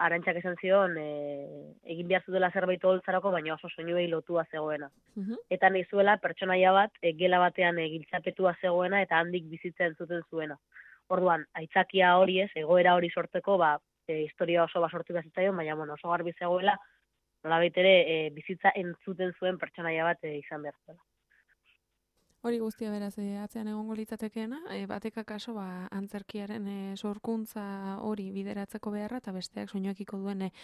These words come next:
Speaker 2: obsesioa ere, ba, bueno, bateratu dituztela esan, eh, genezake. Iturbe eta Intxaurragaren harremana ezaguna da beraz, nahiz eta Iturbek ez duen antzerkiarekin,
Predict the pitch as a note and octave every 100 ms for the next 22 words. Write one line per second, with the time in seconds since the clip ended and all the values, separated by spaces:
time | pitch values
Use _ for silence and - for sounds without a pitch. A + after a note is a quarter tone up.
0 | - - F#3+ G3+ G3 G#3 G3+ G3 G3+ B3
1 | - F3 F3+ E3+ F3+ F3+ G#3 G3+ G3+ F#3
2 | F#3 F#3 F#3+ F3+ - - - G3 F#3+ G3+
3 | G3 G3 F#3+ F#3+ G3 G3+ - G3 C#4+ D#4
4 | G3+ G#3 G3+ G#3 G#3 G#3 - G#3 G#3+ G#3
5 | G#3 G3+ G3 G3+ G3+ G#3 G3+ - F3 F3
6 | G3 F#3+ G3 F#3 F3+ F3+ G#3+ C4+ - -
7 | - G3 G#3+ G#3 G3+ G#3+ G#3 A3 G3 F3+
8 | - G3+ G3 F3+ - F#3 G3 F#3 F#3 -
9 | G#3+